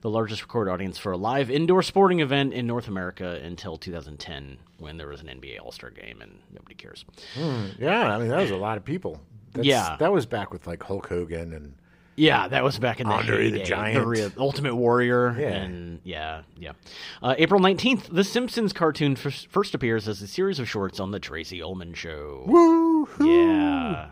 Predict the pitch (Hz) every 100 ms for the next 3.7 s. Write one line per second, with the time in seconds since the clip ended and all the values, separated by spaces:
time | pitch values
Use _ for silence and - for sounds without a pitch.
0 | - - 110 101 - - - - 170 208
1 | 208 170 170 170 160 131 113 - - -
2 | - - 98 117 151 - - - 120 -
3 | 202 269 220 180 226 151